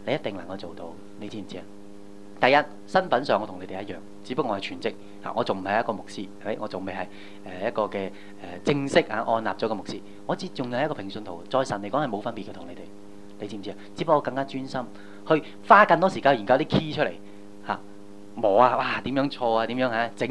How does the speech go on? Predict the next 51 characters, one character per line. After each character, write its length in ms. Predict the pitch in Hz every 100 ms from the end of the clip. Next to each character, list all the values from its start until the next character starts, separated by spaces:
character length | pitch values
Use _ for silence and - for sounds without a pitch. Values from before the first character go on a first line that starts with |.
| 147
咗 80 |
條 100 | 139 90
key 220 | - 143
出 80 | 131
嚟。 120 | 95 - -
但 140 | 113 117
係 100 | 120
呢， 120 | 139 - -
我 100 | 139
一 20 | -
轉 200 | - 113
身 120 | 127
就 60 | 107
畀 180 | 101 101
咗 20 |
你 100 | 90
啦， 60 | 85 -
唉， 280 | 90 110 - - - -
啊， 120 | 98
你 80 | 120
哋 120 | 113
唔 40 | 92
使 120 | 127
忙， 240 | 131 90
唔 20 |
使 80 | 90
錯， 280 | 135 123 107
你 80 | 113
唔 120 | 113
好 60 | 147
話， 200 | 120 - -
哎 80 |
呀， 120 | 180 151
我 80 |
冇 120 | 165 160
咁 140 | 170
多 100 | 190
時 200 | 190 113
間， 320 | 143 147 151 147 -
啊， 140 | 127 127
噉 120 | 170
我 100 | 165
點 120 | 156
會 60 | 160
有 80 | 147
入 80 |
啊 160 | 123 98
咁 60 | 131
嘅 120 | 160
能 160 | 95
力 60 | 104